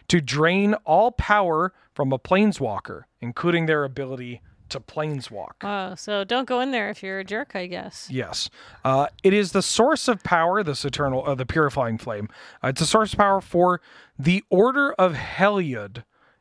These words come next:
Speaker 1: H E L I U D.
Speaker 2: Very close to Heliod.
Speaker 1: Which is a, yes, which is a religious organization that seeks to bring law to the plane through hieromancy. So the, like, magic of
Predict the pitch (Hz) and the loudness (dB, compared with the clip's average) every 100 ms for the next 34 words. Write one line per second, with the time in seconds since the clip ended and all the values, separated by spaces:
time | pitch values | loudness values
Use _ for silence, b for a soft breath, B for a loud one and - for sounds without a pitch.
0 | _ 190 220 - - 202 202 - 165 170 | _ 0 0 0 -2 -2 0 0 2 2
1 | 175 - 156 170 175 151 139 175 160 120 | 0 0 2 2 0 -6 -4 -2 -2 -4
2 | 123 98 80 _ _ _ - 320 392 311 | -10 -12 -20 _ _ _ 0 2 2 0
3 | 277 247 - 226 226 208 190 180 180 160 | 0 -2 -2 -8 -8 -6 -6 -6 -4 2
4 | 190 170 185 - 135 135 101 151 165 185 | 2 4 0 -2 -8 -6 -4 0 2 2
5 | 165 170 156 165 214 - - - - _ | 2 4 2 4 2 2 0 0 -10 _
6 | 165 190 202 175 160 160 - 147 135 B | 0 2 2 2 0 0 0 -2 -2 B
7 | B 156 127 - 214 240 - 180 190 175 | B -2 0 0 0 -2 -4 2 2 2
8 | 151 139 147 185 208 196 175 - 175 165 | 0 2 4 2 0 -2 -2 0 0 2
9 | 170 - 165 139 120 - 151 175 190 190 | 0 0 0 0 -2 -2 0 0 2 2
10 | 202 202 240 277 - b b b - 151 | 2 -2 -6 -8 -12 b b b -8 -4
11 | 131 123 135 123 123 127 113 127 127 131 | -4 -4 -4 -6 -8 -10 -6 -2 0 0
12 | 131 - 120 113 - | -4 -4 -6 -8 -18